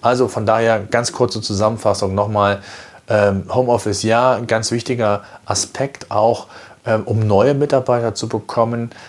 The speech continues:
Äh, also ein absolutes Geschäftsmodell für die Zukunft mit veränderten Bedingungen mit Sicherheit. Auch das, glaube ich, ist ein anderes Thema, kommen wir auch nochmal zu. Aber wie gesagt, nicht permanent. Das kann es aus meiner Sicht nicht sein. Und das würde mich natürlich interessieren, wie ihr das seht.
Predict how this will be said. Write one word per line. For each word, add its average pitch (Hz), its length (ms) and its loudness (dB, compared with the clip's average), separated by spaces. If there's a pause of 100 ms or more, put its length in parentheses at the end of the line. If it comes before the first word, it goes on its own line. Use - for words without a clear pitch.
(160)
Äh, 110 80 -2
also 104 380 0
ein 92 160 -2
absolutes 113 500 -2
Geschäftsmodell 110 760 0
für 101 120 -2
die 92 120 -8
Zukunft 151 600 -2
mit 113 140 -2
veränderten 123 720 0
Bedingungen 151 1000 0
mit 135 160 0
Sicherheit. 175 500 2
Auch - 120 0
das, - 260 -2
glaube 151 360 2
ich, 139 80 -4
ist 113 120 -6
ein - 40 -6
anderes 131 340 -2
Thema, 127 300 0
kommen 107 240 -4
wir 95 80 4
auch 113 100 2
nochmal 120 300 -2
zu. 120 260 -4 (560)
Aber 101 460 2 (160)
wie 98 140 -2
gesagt, 92 400 -2
nicht 95 340 -2
permanent. 85 720 -6
Das - 240 -2
kann 98 180 -2
es 95 80 -2
aus 92 160 -4
meiner 101 260 2
Sicht 95 200 -2
nicht 95 140 -6
sein. 147 260 2
Und 139 120 -4 (300)
das 110 160 0
würde 127 220 6
mich 131 180 0
natürlich 127 340 0
interessieren, 127 600 -4
wie 127 80 -4
ihr 165 260 2
das - 280 0
seht. 92 380 0